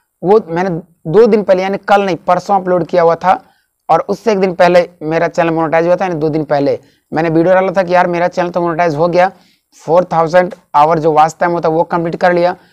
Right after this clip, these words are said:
साथ ही साथ मैंने वन थाउजेंड सब्सक्राइबर का जो फर्स्ट स्टेप होता है इसको भी कंप्लीट कर लिया है। अब हमें इंतज़ार है कि कब मेरा चैनल मोनेटाइज हो जाएगा, रिव्यू से कब कंप्लीट होगा, मैंने यही बताया था उस वीडियो में। और मैंने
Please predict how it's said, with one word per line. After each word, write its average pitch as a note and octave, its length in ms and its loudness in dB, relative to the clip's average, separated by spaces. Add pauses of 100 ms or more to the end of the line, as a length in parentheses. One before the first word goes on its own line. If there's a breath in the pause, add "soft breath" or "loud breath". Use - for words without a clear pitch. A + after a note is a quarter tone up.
(140 soft breath)
साथ E3+ 280 -2
ही A#3 60 -2
साथ A3+ 280 0 (300)
मैंने F#3 200 -2
वन F3 280 0
थाउजेंड F3+ 480 -8
सब्सक्राइबर E3 460 -2
का F#3 80 0
जो E3+ 120 -2
फर्स्ट - 340 -4
स्टेप F3+ 200 -6
होता E3+ 160 -4
है - 20 0
इसको E3 200 -4
भी E3 80 -2
कंप्लीट E3 360 -2
कर F#3 160 2
लिया F3+ 160 2
है। F3 80 -6 (380 soft breath)
अब F3+ 100 2
हमें A#3 180 0
इंतज़ार F#3 440 2
है G#3+ 160 -2 (280 soft breath)
कि F3+ 60 0 (160)
कब G3 160 4
मेरा F#3+ 260 2
चैनल F3 540 -2 (440)
मोनेटाइज D#3 480 0
हो D#3+ 40 -4
जाएगा, E3+ 180 2
रिव्यू D3+ 300 0
से E3 160 -4 (100)
कब D#3+ 160 0
कंप्लीट C#3+ 440 -4
होगा, C#3 140 0
मैंने D#3+ 240 -2
यही D#3+ 160 0
बताया D3+ 220 -2
था D#3 120 -4
उस D#3 160 -8
वीडियो C#3 260 -2
में। C3 140 -8 (420 soft breath)
और G3 220 4
मैंने G3+ 360 -2